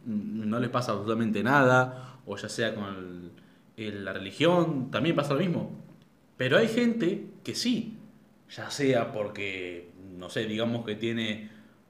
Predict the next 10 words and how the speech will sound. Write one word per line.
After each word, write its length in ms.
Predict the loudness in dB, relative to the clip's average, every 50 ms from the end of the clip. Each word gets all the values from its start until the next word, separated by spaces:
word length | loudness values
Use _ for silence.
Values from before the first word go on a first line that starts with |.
| _ _ -10
una, 1040 | -6 -2 0 2 2 2 2 0 0 0 0 0 -2 -2 -4 -6 -6 -8 -12 -12 -6 -2
una 160 | 0 0 2
personalidad 380 | 0 0 -2 0 4 4 4
explosiva, 1040 | 4 4 2 2 2 4 6 10 10 10 12 10 10 10 10 8 8 6 6 2 0 -2
o 140 | -6 -4
porque 260 | -4 -4 -4 -2 -4 -6
simplemente 420 | -4 -2 0 0 2 2 2 2
le 60 | 2 2
gusta 180 | 2 2 2 0
discutir, 760 | 0 0 -2 -2 4 6 8 8 8 8 6 0 -2 -8 -10